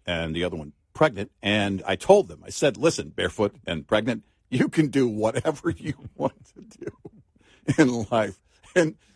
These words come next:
now that joke, which got, I mean, pretty good laughs and, and a lot of, "Whoa, that's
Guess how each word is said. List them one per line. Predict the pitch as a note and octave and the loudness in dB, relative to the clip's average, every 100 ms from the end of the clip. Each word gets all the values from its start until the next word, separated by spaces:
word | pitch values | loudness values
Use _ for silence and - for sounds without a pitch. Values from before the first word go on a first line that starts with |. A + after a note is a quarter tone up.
| _ | _
now | - D#3 G#3 - F#3+ A#2+ - _ _ _ _ - | 2 4 4 2 0 0 -6 _ _ _ _ 0
that | A2+ D#3+ C4 D3 | 8 10 8 -2
joke, | F#2+ G#2 F3 G3+ C3 - | -8 4 6 6 0 -12
which | B2 B2+ B2 B2+ | -2 0 0 -6
got, | - - C#3+ G#2+ - - | -10 0 2 2 0 -2
I | A#2+ | 0
mean, | C#3+ A#2+ A2+ F#2 F#2+ _ _ _ _ _ _ - G2 - _ | 2 0 -2 -4 -10 _ _ _ _ _ _ -6 -6 -6 _
pretty | F3 C#3+ | 4 6
good | A#2+ A2+ | 4 2
laughs | F#2 A2 G2 E2 - - - - | 2 2 0 -2 -8 -10 -8 0
and, | A#2+ A#2+ - | 2 2 -2
and | A2+ | -2
a | G#2+ | 0
lot | G#2+ A2+ | 0 0
of, | F#2+ | 0
"Whoa, | G2 B2+ E3 D#3 C#3+ C3+ B2+ G#2+ G2 D#2 - _ _ _ _ _ | -2 0 2 2 2 2 2 -2 -4 -8 -16 _ _ _ _ _
that's | - C3 - | -2 -2 -2